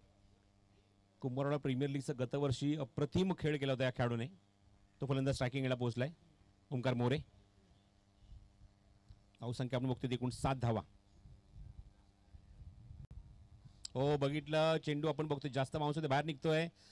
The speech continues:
Last मोमेंटला बॅटचा face आपण बघितलं, पूर्णपणे close केला, जाऊ दिलं चेंडूला.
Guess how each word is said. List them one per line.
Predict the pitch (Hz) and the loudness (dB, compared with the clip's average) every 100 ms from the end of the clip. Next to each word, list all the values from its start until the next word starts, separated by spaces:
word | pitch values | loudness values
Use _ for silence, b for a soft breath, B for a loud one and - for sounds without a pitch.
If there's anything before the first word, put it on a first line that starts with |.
| B 131 | B 0
Last | 147 151 | 0 2
मोमेंटला | 156 160 | 2 0
बॅटचा | 139 139 151 - 160 | 0 -4 -4 -4 -4
face | 156 156 - | -2 -2 -2
आपण | 143 156 | -4 -2
बघितलं, | 151 156 | -2 0
पूर्णपणे | 143 180 185 | 0 0 -2
close | 165 165 175 - _ _ 202 - | 2 4 4 2 _ _ -2 0
केला, | 175 160 | 2 2
जाऊ | 135 160 | 4 4
दिलं | 180 170 | 4 4
चेंडूला. | 160 143 | 2 2